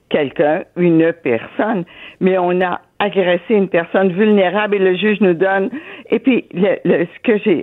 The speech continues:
aimé d'un commentaire, c'est que le juge, en, en reprenant le, le raisonnement du juge,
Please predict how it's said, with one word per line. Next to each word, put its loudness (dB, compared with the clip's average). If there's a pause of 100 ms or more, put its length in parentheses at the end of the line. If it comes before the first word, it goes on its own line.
aimé 2
d'un 0
commentaire, -2
c'est 0
que 0
le 0
juge, -2
en, -2 (220)
en -2
reprenant -2
le, 2
le 0
raisonnement -2
du -6
juge, -4